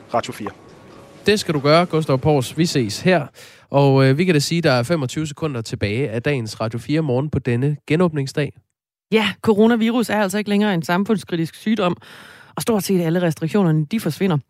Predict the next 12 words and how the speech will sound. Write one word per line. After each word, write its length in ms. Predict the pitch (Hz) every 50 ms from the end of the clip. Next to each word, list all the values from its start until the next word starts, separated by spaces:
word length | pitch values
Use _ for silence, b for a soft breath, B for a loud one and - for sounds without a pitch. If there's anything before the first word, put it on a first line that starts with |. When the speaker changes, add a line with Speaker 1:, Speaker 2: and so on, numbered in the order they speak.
| _ _
Speaker 3:
fra 340 | - - - - - 143 196
i 20 |
dag. 180 | 233 - 160 - - - _ _ B B B B B B -
Speaker 2:
Lige 160 | 147 185 214
om 80 | 196 170
lidt 160 | 160 170 - -
er 100 | 127 123
der 260 | 120 117 117 113 -
Ring 180 | 175 170 -
til 160 | - - 156 131
Radio 240 | 127 123 120 127
fire. 440 | 120 - - 139 135 135 156 165 156